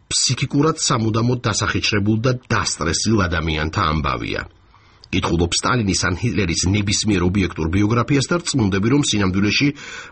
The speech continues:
მათი ცხოვრების ისტორიას კი არა, არამედ შეშლილობის, ავადმყოფობათა ქრონიკას ეცნობი. როგორ უნდა ემართა კაც ქვეყანა სამართლიანად და პერიკლესეული ჰუმანიზმით, როცა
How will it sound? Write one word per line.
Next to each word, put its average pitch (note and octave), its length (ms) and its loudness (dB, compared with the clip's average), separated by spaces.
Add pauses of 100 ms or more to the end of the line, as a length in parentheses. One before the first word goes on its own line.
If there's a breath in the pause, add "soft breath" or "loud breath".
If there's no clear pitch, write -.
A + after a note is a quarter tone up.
მათი A2+ 240 0
ცხოვრების B2 540 0 (100)
ისტორიას F2+ 520 0
კი G#2+ 80 0 (100)
არა, D#3+ 180 2
არამედ A#2+ 300 0 (280 loud breath)
შეშლილობის, F#2 840 -2 (480 loud breath)
ავადმყოფობათა B2 920 2 (260)
ქრონიკას E2+ 680 0
ეცნობი. A#1 460 -4 (800 loud breath)
როგორ C3+ 320 2
უნდა D3+ 160 2
ემართა A#2+ 360 -2 (120)
კაც A2+ 240 -2
ქვეყანა A2 400 0
სამართლიანად F2+ 720 0
და D#2+ 160 -2
პერიკლესეული G#2+ 800 0
ჰუმანიზმით, C3+ 640 2
როცა D#3 160 0